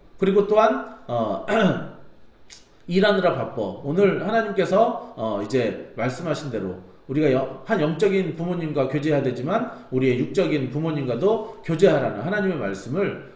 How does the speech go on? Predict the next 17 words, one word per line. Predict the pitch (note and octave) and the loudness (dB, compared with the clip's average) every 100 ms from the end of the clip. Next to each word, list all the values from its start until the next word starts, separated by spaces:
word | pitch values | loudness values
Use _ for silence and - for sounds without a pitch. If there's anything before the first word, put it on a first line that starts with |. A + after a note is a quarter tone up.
| - | -18
어, | - F2+ E2+ - | -12 -8 -8 0
또한 | C#3+ A#2+ F#2 A#2+ | 0 0 -4 -4
무시하지는 | D3+ F3 C#3 C3+ B2+ | -2 2 0 0 -4
않는지요. | G2+ F2+ G2+ F#2+ E2 D#2+ - | -4 -6 -8 -10 -12 -14 -4
하나님, | F#3+ F#3+ G3 F#3+ - - - - | 0 2 2 0 -6 -14 -20 -12
어, | - C3+ B2+ A2 G2 - - - - | 0 2 2 0 -4 -8 -14 -20 -10
우리 | C#3 D#3 D3+ | -2 2 2
말씀과 | B2+ B2+ - F3+ D3 | 2 0 0 -2 -2
같이 | A2+ - A2 | -2 -4 -4
영적으로 | A#2+ F#3 G3+ F#3 D3 C3 - - | 0 0 2 2 2 0 -2 -4
안식일마다 | C3+ D3 F3 D#3+ B2 G#2+ | -4 -2 -4 -2 -2 -2
주일마다 | - F3 F3+ D3 A#2 F#3 D3+ - - | -2 0 2 0 0 0 0 -4 -6
하나님과 | A#3 B3 A#3+ G#3 - | 0 0 2 0 0
교제하며 | B2+ B2 A#2 A2 G#2+ F#3+ B3 - - | -2 -2 -4 -4 -2 -2 -2 -6 -10
그리고 | - A2+ | -8 -6
다른 | A2 C3 C#3+ | -4 -2 0
일들을 | B2 A#2+ B2 C3 G#2 - | 0 0 0 0 -2 -6